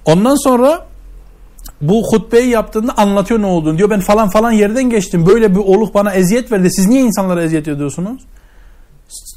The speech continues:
Cemaatten biri kalkıyor. "Ey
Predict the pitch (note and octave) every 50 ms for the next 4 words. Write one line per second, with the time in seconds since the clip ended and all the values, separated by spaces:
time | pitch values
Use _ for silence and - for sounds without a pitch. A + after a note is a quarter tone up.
0 | - D3+ C#3+ C3+ C3 E3 F3+ G3+ A3 A#3 A3 D#4 C#4+ A#3+ B3+ B3+ A#3+ A3+ G#3 F#3
1 | - F3+ D3 C3 A#2+ A#2+ A#2+ - - - - - - _ - - - - - G3+
2 | B3 C#4+ D4+ D4+ D4